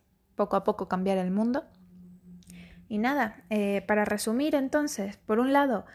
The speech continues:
a-, recuerda todos esos pensamientos negativos que, que ve-, vienen a tu mente,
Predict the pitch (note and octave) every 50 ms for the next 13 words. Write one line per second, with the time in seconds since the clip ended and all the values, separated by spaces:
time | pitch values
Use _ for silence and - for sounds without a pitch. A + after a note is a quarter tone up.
0 | - - - - _ _ - - - G3+ G#3 G#3 - - A3 G#3+ G#3 - - C4+
1 | C#4 C#4 C4+ A3 G3 G3 A3+ - _ _ _ _ _ _ _ _ _ _ _ _
2 | _ _ - - B3+ C4+ D4+ D4 D4+ D4 D#4 D4+ - D4 C#4+ C#4 C4+ C4 C4 B3+
3 | C4+ C4 C#4 C4 B3 B3 B3 - C#4 C4 A#3 G3+ G3 - - - - - - -
4 | - _ - - _ _ - - A2 G#3 G#3 G3+ A2 - - _ _ _ _ _
5 | _ _ _ _ _ _ - - G#3 A3 G#3 G#3+ - G#3+ G#3 G3+ A3+ A#3 - A3
6 | G3+ A3+ B3+ C4 C4+ C#4 C4 A#3+ A3+ - G#3+ A3 A#3+ C#4 D4+ D4+ G#4